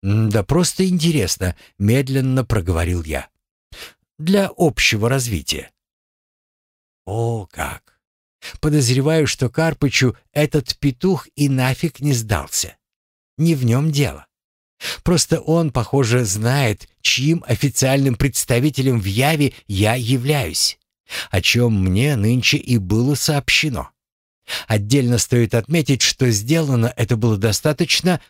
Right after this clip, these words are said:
тактично и мягко. Вопрос в другом: кто ещё в курсе?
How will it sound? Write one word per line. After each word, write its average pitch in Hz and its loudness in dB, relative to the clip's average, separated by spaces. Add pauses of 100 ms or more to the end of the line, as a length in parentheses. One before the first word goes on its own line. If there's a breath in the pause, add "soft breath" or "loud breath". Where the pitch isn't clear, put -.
(160)
тактично - -2
и 151 -2
мягко. 147 -4 (460 loud breath)
Вопрос 117 2
в 131 -4
другом: 156 0 (200)
кто - -2
ещё 185 2
в - -10
курсе? - -2